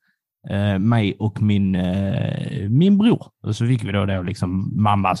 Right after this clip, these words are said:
och pappa, de bara så här, "Ni har, eh, så här, fem-, vars femtonhundra, liksom, så här, som är från,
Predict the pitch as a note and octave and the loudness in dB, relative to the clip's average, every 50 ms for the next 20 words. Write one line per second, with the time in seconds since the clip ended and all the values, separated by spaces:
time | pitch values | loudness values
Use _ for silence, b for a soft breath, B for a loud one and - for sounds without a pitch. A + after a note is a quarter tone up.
0 | - F#2 G2+ G2 G2+ G#2+ - - F#2+ - F#2+ F#2+ G2+ G2+ F#2+ F#2+ G2 G2 - - | 0 0 2 2 2 2 2 2 2 2 0 0 0 0 0 0 0 -2 -2 -2
1 | - G2 C3 B2+ A#2+ B2 A#2+ A#2 A2 - - b b b b b b b b b | 2 4 4 6 6 6 4 4 2 0 -4 b b b b b b b b b
2 | _ _ - - F#2+ G2 G2 F#2+ F#2 F#2+ F2 - - - - - A2+ - A2 G2 | _ _ -6 -2 0 0 2 2 0 0 -2 -6 -10 -14 -10 -8 -4 -2 -2 -2
3 | - G#2+ - _ C#3+ - _ _ _ _ - - - - - B2+ A#2+ A2+ A2 A2+ | -2 -4 -8 _ -20 -20 _ _ _ _ -18 -18 -8 -2 0 4 4 6 6 6
4 | C#3+ D#3 D#3 C#3 - - - C3+ C3 B2+ A#2 G#2 C3 A#2+ C3 B2+ B2 B2 C3 B2 | 6 6 4 4 2 0 2 2 4 4 4 4 4 4 4 4 4 2 2 2
5 | - B2 - A2 G2 F#2+ F#2+ F#2+ G2 F#2+ - G2+ G2 F#2+ | 0 0 0 0 0 0 0 0 0 0 0 0 -2 -2